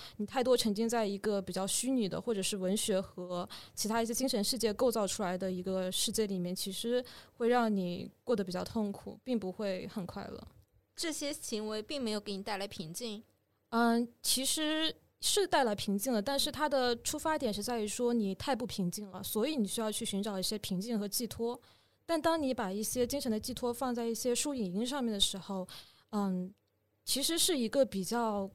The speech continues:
Speaker 1: 怎么说，越来越虚的一个事情。太抽象了，
Speaker 2: 感受。
Speaker 1: 就这个事情太抽象了，
Speaker 2: 对，对，对，
Speaker 1: 太抽象了，
Speaker 2: 是有点抽象。
Speaker 1: 所以你会感觉是生活在一个云端上面，而不是脚踏实地地沉入到生活本身里面去。这个事情会给你带来一种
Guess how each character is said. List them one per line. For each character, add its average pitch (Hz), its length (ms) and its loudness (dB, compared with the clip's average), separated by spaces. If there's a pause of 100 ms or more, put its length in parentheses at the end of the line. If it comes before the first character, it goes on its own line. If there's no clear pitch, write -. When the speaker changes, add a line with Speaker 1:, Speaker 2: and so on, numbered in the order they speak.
(320)
Speaker 1:
怎 202 120 -4
么 196 100 0
说， 247 220 2
越 294 120 4
来 233 80 4
越 247 140 2
虚 285 720 0
的 202 100 -4
一 185 140 -4
个 196 80 -6
事 214 160 -2
情。 - 180 -4 (520)
太 - 160 4
抽 311 180 6
象 311 180 6
了， 196 100 2
Speaker 2:
感 - 60 -4
受。 - 20 0
Speaker 1:
就 302 60 0
这 330 60 0
个 320 80 2
事 - 100 4
情 277 120 2
太 302 140 2
抽 262 200 4
象 247 240 2
了， - 160 -4
Speaker 2:
对， - 0 -
对， - 0 -
对， - 60 -10
Speaker 1:
太 269 100 0
抽 240 160 2
象 247 180 0
了， 185 80 -2
Speaker 2:
是 233 140 0
有 269 60 6
点 - 0 -
抽 - 0 -
象。 269 100 2
Speaker 1:
所 - 20 -4
以 240 40 -2
你 202 80 0
会 262 160 2 (580)
感 214 180 0
觉 196 200 -2
是 240 500 0
生 277 180 4
活 247 140 4
在 233 160 0
一 208 80 -2
个 233 80 4
云 196 240 2
端 240 180 4
上 226 180 6
面， 196 200 0
而 196 80 -2
不 208 100 -6
是 220 300 2
脚 208 180 -4
踏 226 140 -2
实 202 180 0
地 233 140 -4
地 196 260 -4 (360)
沉 208 200 2
入 247 140 2
到 226 100 2
生 247 220 4
活 226 100 4
本 185 140 -4
身 233 160 4
里 226 80 4
面 175 180 -2
去。 - 320 -2 (280)
这 277 80 -4
个 269 60 2
事 269 100 2
情 262 160 2
会 220 80 2
给 240 120 0
你 214 120 2
带 233 140 0
来 208 120 0
一 220 100 2
种 185 460 -4